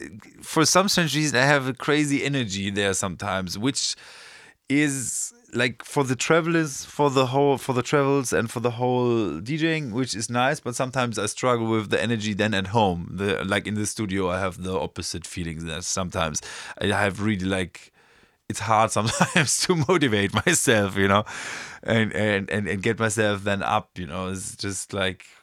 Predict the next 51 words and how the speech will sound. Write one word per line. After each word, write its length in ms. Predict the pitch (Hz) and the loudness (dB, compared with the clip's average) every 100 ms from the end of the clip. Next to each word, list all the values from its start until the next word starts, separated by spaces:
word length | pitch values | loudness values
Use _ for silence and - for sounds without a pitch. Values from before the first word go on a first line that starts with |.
| _ | _
maybe 240 | 107 113 101 | -2 0 2
that's 220 | 98 - | 0 0
just, 260 | 107 - | -2 0
like, 140 | 101 92 | 0 2
the 120 | 98 | 2
aftermath 680 | 101 113 - 98 92 90 - - | 2 0 -4 -4 -4 -4 -6 -6
of 220 | 98 - | -4 -4
all 200 | 101 107 | -2 -2
these 240 | 98 98 | -4 -6
weekends, 540 | 98 110 104 80 95 95 | -2 -2 -2 -2 -2 -4
you 60 | |
know, 140 | 95 90 | -2 -2
and 160 | 90 | -2
you're 140 | 95 90 | -2 -2
sitting 420 | - 98 95 90 | -2 -2 -4 -4
now, 220 | 87 95 | -2 -2
I 60 | 92 | -2
have 180 | 98 | -4
this, 320 | 92 90 82 85 | -2 -2 -2 0
like, 260 | 90 87 | -2 0
uh, 220 | 90 90 - - - - - - | -4 -4 -6 -14 -20 -20 -2 2
I 60 | |
had 320 | 113 120 120 | 6 6 6
j-, 160 | 123 117 - | -2 -6 -4
just 280 | 120 - | -2 0
days 400 | - 117 120 113 | 6 6 6 4
where 280 | 110 107 87 | 2 4 4
I 160 | 82 104 | 4 2
just 280 | 95 113 - | 0 -2 -2
spent 360 | - 110 107 | -2 0 0
the 80 | 98 | 0
whole 220 | 117 120 | -2 -4
day 240 | 107 107 110 | 0 0 2
there 340 | 98 92 98 | 4 4 4
just 300 | 95 95 - | 0 -4 -4
reading, 520 | 107 117 104 92 95 - | -2 0 -2 -2 -4 -6
and, 220 | - 95 | -6 -4
you 80 | 107 | 0
know, 260 | 110 104 - | 2 2 0
I 140 | - | -2
actually 380 | 107 107 - 110 | -2 -2 -2 -2
had 220 | 98 107 | 0 -2
to 100 | 110 | -2
do 160 | 101 110 | -2 -2
stuff 300 | 117 110 - | 0 -2 -2
and 100 | 95 | -4
I 40 | |
wanted 340 | 98 104 113 - | -4 -4 -6 -12
to 60 | |
do 120 | 92 98 | -16 -12
stuff. 240 | - | -10